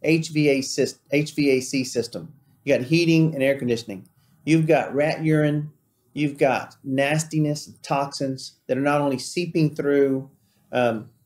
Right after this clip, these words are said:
the sheetrock of the home, but you've got this nastiness that is now getting filtrated through your home in the air. And you're breathing in these toxins, and you're, you're tolerating it because you're unwilling to,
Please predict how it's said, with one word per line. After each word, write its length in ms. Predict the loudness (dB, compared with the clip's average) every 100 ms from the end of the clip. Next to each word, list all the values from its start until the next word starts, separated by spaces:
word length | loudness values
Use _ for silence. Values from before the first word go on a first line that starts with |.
| _
the 80 | -12
sheetrock 500 | -4 -2 0 0 -2
of 80 | -4
the 80 | 0
home, 440 | 2 2 0 -6 _ _ -8
but 160 | -8 -2
you've 140 | 0
got 200 | 2 2
this 220 | 0 -2
nastiness 680 | -2 0 0 -4 -4 -6 -4
that 140 | -2 -2
is 140 | 0
now 240 | 0 2
getting 560 | 0 0 0 0 -2 -8 _ -2
filtrated 640 | 2 2 2 2 2 -4 0
through 140 | 2
your 200 | 2 0
home 460 | -2 -4 -4 -8 -12 _ -4
in 200 | 0 2
the 200 | 2 2
air. 300 | 0 -2 -10 _ _ _ -2
And 580 | 0 2 2 0 -2 -6 _
you're 120 | 0
breathing 540 | 0 2 2 4 2 2
in 180 | 2 0
these 180 | -2
toxins, 720 | -4 -2 -2 -4 -14 -16 -20 _ _ _ -2
and 380 | 0 0 -4 -12 _ _
you're, 180 | -6 -4 -2
you're 140 | -2
tolerating 720 | 0 0 4 4 4 2 -2
it 180 | -6 -10 _
because 580 | -6 2 4 4 2 -4
you're 220 | -2 -2
unwilling 720 | 2 0 2 2 4 4 0 -2
to, 420 | 2 2 2